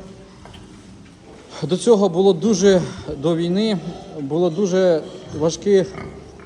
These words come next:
два роки. Коли ми мали значні збитки при вирощуванні свиней, подекуди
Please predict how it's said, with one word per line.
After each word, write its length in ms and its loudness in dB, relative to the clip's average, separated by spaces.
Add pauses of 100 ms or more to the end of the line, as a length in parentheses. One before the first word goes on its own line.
(120)
два 200 2
роки. 420 2 (1500)
Коли 180 2
ми 140 4
мали 480 4 (120)
значні 400 -2
збитки 580 0 (140)
при 120 0
вирощуванні 520 0
свиней, 400 -2
подекуди 600 0